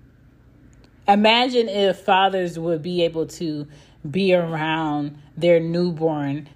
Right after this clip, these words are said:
the same amount of time that a mother can. If they were able to take the same amount of maternity leave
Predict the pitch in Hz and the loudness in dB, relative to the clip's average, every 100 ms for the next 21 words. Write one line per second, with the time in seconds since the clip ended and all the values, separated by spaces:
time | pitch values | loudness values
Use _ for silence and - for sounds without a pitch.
0 | - 160 - - 180 175 170 165 151 143 | -6 -4 -4 -6 -4 -4 -4 -4 -2 -4
1 | - 185 165 143 143 143 123 151 156 143 | -6 -8 -4 -4 -4 -4 -4 -4 -4 -4
2 | 185 - - 92 - 139 - - - - | -4 -6 -8 -14 -14 -20 -20 -20 -20 -8
3 | 165 190 202 196 180 175 180 175 180 185 | -2 4 6 8 6 6 2 -6 -8 -6
4 | 165 147 - 175 170 165 160 156 147 139 | -4 -6 -6 -6 -4 -4 -4 -4 -6 -8
5 | 185 175 160 151 151 147 139 135 135 | -6 -4 -4 -4 -4 -6 -6 -8 -12